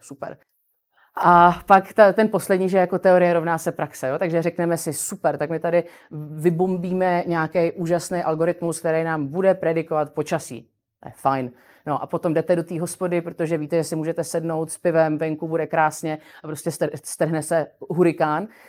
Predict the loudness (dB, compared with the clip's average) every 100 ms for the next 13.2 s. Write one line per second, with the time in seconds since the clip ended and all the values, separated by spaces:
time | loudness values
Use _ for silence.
0 | -6 -2 0 0 0 -2 0 0 2 2
1 | 2 0 0 -2 -4 -4 -2 -4 -6 -2
2 | -2 2 0 0 0 2 0 0 -2 -2
3 | 2 2 0 -4 -4 0 0 2 2 2
4 | 0 -4 -4 -2 -4 -6 -10 -20 0 0
5 | 2 0 0 0 0 0 -2 -2 -2 -4
6 | -4 -2 -2 -4 -6 -6 -6 -6 -8 -8
7 | -8 -8 -6 -6 -6 -6 -6 -8 -4 0
8 | 0 0 -2 -4 -4 -6 -8 -4 0 0
9 | 0 -4 -6 -4 -4 -2 -2 -2 -2 -2
10 | -2 -6 _ -4 2 2 2 0 0 0
11 | 0 -4 -6 -4 -2 0 0 2 0 -2
12 | -6 -6 -6 -6 -6 -6 -4 -4 -4 -4
13 | -2